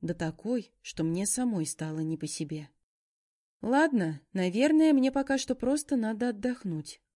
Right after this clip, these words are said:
Я скатилась вниз по кровати, смирившись со своей участью.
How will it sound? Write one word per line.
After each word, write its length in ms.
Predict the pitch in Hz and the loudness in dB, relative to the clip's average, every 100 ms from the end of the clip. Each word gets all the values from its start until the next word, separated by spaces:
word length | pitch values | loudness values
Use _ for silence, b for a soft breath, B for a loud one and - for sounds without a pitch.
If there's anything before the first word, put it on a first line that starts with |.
| _ _ _ _ _ _ 175 | _ _ _ _ _ _ -2
Я 160 | 254 | 0
скатилась 600 | 285 185 170 247 254 - | 0 -2 -2 0 -2 -4
вниз 320 | 170 196 247 | -4 -2 -2
по 100 | - | -4
кровати, 640 | 233 240 240 214 165 - 151 - | -6 -4 -4 -4 -4 -6 -10 -10
смирившись 800 | - 165 165 220 - 156 - - | -6 -4 -2 -4 -6 -8 -10 -10
со 160 | - | -8
своей 420 | 160 160 156 175 185 | -6 -6 -4 -4 -4
участью. 600 | 165 - 151 - 151 | -6 -8 -12 -10 -10